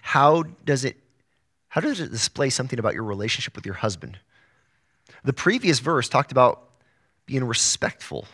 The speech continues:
and submitting. See, to be married, and in this context, to a non-believer in the ancient world, I, I want you to just imagine the situation. If a wife is married to a non-believer and she is about to go to her church gathering,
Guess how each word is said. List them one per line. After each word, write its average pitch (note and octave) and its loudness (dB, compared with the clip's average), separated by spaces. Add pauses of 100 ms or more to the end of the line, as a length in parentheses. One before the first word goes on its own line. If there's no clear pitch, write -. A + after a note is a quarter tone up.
(1040)
and C3 -8
submitting. B2 -4 (1300)
See, G3 0
to - -2
be G3 4
married, F3 6
and C4 -8
in D3 2
this E3+ 4
context, F3 4
to E3 2
a D3 2
non-believer F3+ 4
in D3 0
the C#3+ -4
ancient D#3 -2
world, A#2 2 (480)
I, - 4
I - -4
want B3+ 2
you C4 -2
to C4+ 0
just A3+ 0
imagine B2+ 0
the A#2 -4
situation. - -2 (580)
If E3+ 4
a E3+ 8
wife D3+ 6
is C#3+ 0
married E3+ 6
to D#3+ 2
a A#2+ 2
non-believer A#2+ 2 (220)
and C3+ 4
she F#3 2
is F#3+ 2
about D#3 6
to E3+ -4
go D3 4
to D3+ -2
her A#2 -4 (200)
church F#3+ 2
gathering, B2+ 6